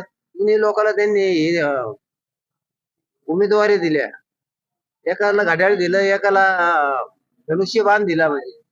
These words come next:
त्याच्यामध्ये बुवा सदा-, साधारणतः बुवा हे शी-, आणि काही लोक अपक्ष आहेत, पण त्याच्यामध्ये काँग्रेसचं शीट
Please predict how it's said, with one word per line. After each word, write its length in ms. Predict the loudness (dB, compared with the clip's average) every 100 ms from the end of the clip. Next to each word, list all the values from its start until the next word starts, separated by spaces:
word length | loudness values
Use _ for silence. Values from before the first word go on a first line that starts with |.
| _
त्याच्यामध्ये 480 | -6 -2 0 0 0
बुवा 480 | 2 0 -2 -6 -6
सदा-, 160 | -4
साधारणतः 720 | -6 _ -4 -2 0 -2 -2 -2
बुवा 260 | -2 -2 -4 _ _ _ _ _ -4
हे 260 | 0 2 0
शी-, 380 | -2 -4 -2 -2
आणि 260 | -2 -2
काही 240 | -2 0 0
लोक 200 | 0 0
अपक्ष 360 | 0 -2 -2
आहेत, 100 | -4
पण 140 | -2 -4
त्याच्यामध्ये 480 | -4 -2 -2 -2 -2
काँग्रेसचं 460 | 0 0 -2 -2 -4
शीट 180 | -6